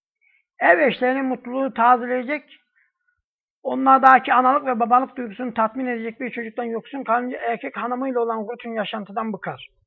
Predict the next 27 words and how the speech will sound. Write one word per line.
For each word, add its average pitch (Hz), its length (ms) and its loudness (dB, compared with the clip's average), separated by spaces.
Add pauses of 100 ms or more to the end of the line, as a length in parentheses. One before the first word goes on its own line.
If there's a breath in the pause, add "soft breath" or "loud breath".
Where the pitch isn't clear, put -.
(3500 soft breath)
Bazı 277 280 10
kadınlar 262 420 0
buna 254 460 -2
okul 233 300 0
sonrasında 262 600 -2
da 262 140 2
iş 262 200 -6
gerekçesiyle 233 580 -4
karşı 196 320 -2
çıkarlar. 139 460 -12 (480 soft breath)
Bu 285 160 -2
ise 262 220 0
anlamsız 240 500 0
ve 240 100 -4
sakat 240 360 0
bir 220 120 -4
gerekçedir. 190 580 -8 (420 soft breath)
Kadının 254 340 0
çocuk 269 300 -4
yapmaya 247 280 -4
karşı 226 300 -4
çıkması 233 380 -6
bazen 247 340 4
boşanmaya 233 480 -4
bile 240 140 -4
sebep 208 260 -6
olur. 143 200 -14